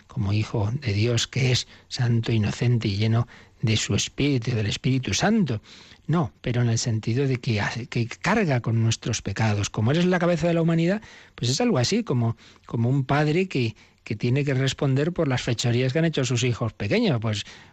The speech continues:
pues sí, han sido los hijos, sí, pero, pero el padre es el que responde y el que paga los desperfectos. Jesús, cabeza de la humanidad,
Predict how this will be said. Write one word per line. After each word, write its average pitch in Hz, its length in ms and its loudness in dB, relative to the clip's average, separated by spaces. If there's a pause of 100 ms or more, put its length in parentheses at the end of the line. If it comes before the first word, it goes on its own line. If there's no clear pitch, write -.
pues - 160 -8
sí, 135 240 0
han 107 140 -2
sido 135 240 0
los 113 160 0
hijos, 180 260 2
sí, 170 140 0
pero, 107 420 -2
pero 107 140 -2
el 101 80 -2
padre 135 240 0
es 147 60 0
el 151 100 0
que 127 100 -4
responde 127 560 0
y 160 60 2
el 131 120 0
que - 140 -2
paga 127 260 0
los 143 160 0
desperfectos. 127 840 -4 (420)
Jesús, 123 380 -2
cabeza 117 560 -2
de 110 140 0
la 117 80 2
humanidad, 110 480 2